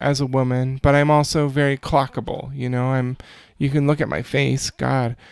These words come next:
um, I still have a beard shadow, I, even after years of treatments of facial hair. Um, I'm six-foot-one,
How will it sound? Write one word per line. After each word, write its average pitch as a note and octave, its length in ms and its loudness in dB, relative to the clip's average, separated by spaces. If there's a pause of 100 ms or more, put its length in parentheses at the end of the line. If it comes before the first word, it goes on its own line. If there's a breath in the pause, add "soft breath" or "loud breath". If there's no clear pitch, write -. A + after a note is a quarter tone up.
(280 soft breath)
um, C3 420 -4
I B2 80 -6
still D3 380 0
have C#3 560 0
a C3+ 80 -2
beard D3 340 4
shadow, C#3+ 800 2
I, - 160 -6
even D3 260 2
after C3+ 300 0
years C3+ 880 2
of C3 480 0 (380 soft breath)
treatments D3 760 -2
of C#3 220 -4
facial D3 380 -2
hair. C3+ 440 -2 (460 soft breath)
Um, B2 640 -6
I'm D3 180 0
six-foot-one, C#3+ 1200 -2